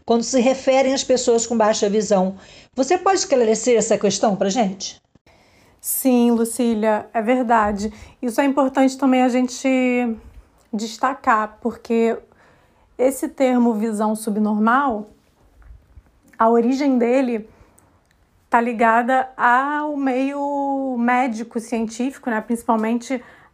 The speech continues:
Speaker 2: a esse meio da medicina, que é onde principalmente a deficiência tava restrita, né? Quer dizer, o campo de trabalho e o campo de estudo que lidava com a deficiência até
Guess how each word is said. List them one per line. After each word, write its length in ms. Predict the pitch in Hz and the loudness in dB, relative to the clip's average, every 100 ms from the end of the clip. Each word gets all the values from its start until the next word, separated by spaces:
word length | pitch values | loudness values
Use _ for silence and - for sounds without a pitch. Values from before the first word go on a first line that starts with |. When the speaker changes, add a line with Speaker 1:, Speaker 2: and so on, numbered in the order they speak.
| - | -2
Speaker 2:
a 100 | 226 | 0
esse 280 | 226 226 226 | 0 -2 -2
meio 420 | 214 220 220 220 | 0 0 -2 0
da 140 | 220 | 0
medicina, 920 | 226 233 214 214 - 247 302 277 226 226 - _ _ - | 2 0 -2 -8 -4 0 0 0 -2 -6 -16 _ _ -8
que 160 | 311 | 0
é 200 | 294 294 | 2 2
onde 540 | 311 294 302 285 302 277 - | 2 0 0 0 -2 -4 -6
principalmente 1000 | 262 294 - 294 277 269 269 - 294 285 | -6 -4 -2 0 2 0 -2 -6 -6 -2
a 80 | 277 | -2
deficiência 680 | 233 269 - 285 254 254 277 | -2 -6 -8 -2 -2 -2 -4
tava 640 | 277 247 240 240 262 262 262 - - _ | 0 2 2 0 0 0 -2 -14 -20 _
restrita, 640 | - 269 - - 269 330 277 | -4 -4 -4 -6 -6 -2 0
né? 140 | 240 | 0
Quer 120 | 240 226 | 0 -2
dizer, 120 | 226 | -2
o 40 | |
campo 360 | 220 240 277 262 | 0 0 0 -2
de 120 | 247 | -6
trabalho 720 | - 254 214 233 214 214 208 | 0 2 4 2 2 0 -2
e 60 | 214 | -4
o 60 | |
campo 360 | 214 226 220 220 | 0 0 0 -2
de 120 | 214 | -4
estudo 760 | - - 254 247 254 220 214 - - - - - _ _ _ _ _ _ | -6 -6 -2 0 0 0 -4 -6 -20 -20 -20 -20 _ _ _ _ _ _
que 100 | - | 0
lidava 460 | 262 254 254 320 330 | 2 4 4 4 2
com 80 | 320 | 0
a 40 | |
deficiência 960 | 247 254 - 262 269 240 226 233 220 214 | 0 0 -2 0 2 2 0 0 0 0
até 500 | 214 233 220 214 | 0 2 2 2